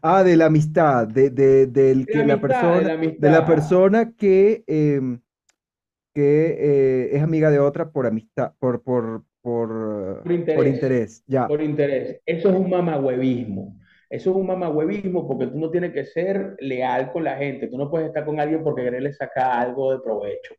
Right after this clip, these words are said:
Speaker 1: Claro, y era lo
Speaker 2: Está
Speaker 1: que,
Speaker 2: mal.
Speaker 1: lo que conversábamos hace ratito y era que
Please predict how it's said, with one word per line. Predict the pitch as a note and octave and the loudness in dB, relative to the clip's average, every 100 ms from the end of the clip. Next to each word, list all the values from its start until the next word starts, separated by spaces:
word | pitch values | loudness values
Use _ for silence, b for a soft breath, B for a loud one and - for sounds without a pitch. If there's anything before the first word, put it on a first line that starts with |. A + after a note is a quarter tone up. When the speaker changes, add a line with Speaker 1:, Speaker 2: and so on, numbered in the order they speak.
| - - | -16 0
Speaker 1:
Claro, | F3 D#3+ C3+ C3+ | 4 4 4 4
y | C#3+ | 6
era | D3+ F3 | 6 4
lo | G#3 | 4
Speaker 2:
Está | G3+ E3 | 4 2
Speaker 1:
que, | |
Speaker 2:
mal. | D3 - E3+ | 2 0 -2
Speaker 1:
lo | D#3 | 0
que | D3+ | 0
conversábamos | D#3 D#3 D3 D#3 D#3+ G3+ | 2 0 0 2 2 0
hace | F3 D#3+ | -4 -6
ratito | F#3+ E3+ D#3+ E3 D#3 E3+ E3+ | -6 -6 -4 -6 -4 -2 0
y | D#3 | 2
era | C3 C3 D3 D3 D3+ | 2 2 0 0 -6
que | - | -14